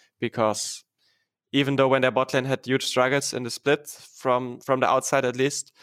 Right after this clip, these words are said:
their top side was still carrying a lot of games, like Armut, Elyoya, and Humanoids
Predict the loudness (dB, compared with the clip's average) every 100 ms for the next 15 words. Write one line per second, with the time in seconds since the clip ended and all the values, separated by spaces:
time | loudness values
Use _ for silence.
0 | -20 _ 2 2 2 0 -2 2 0 0
1 | -2 -2 0 0 0 0 0 -2 -2 0
2 | 0 0 -6 -8 -4 0 0 0 -6 -6
3 | -6 -2 0 2 2 0 -4 -14 -8 -6
4 | -4 -4 -4 -6 -10